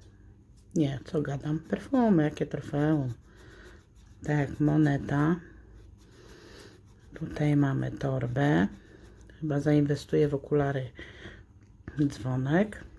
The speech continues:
Naszyjnik. Róża. Kolczyk. Tak, klucz.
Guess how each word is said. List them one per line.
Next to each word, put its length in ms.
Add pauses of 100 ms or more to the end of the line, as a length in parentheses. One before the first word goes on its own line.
(2250)
Naszyjnik. 1040 (2500)
Róża. 720 (3750)
Kolczyk. 840 (1040)
Tak, 320
klucz. 760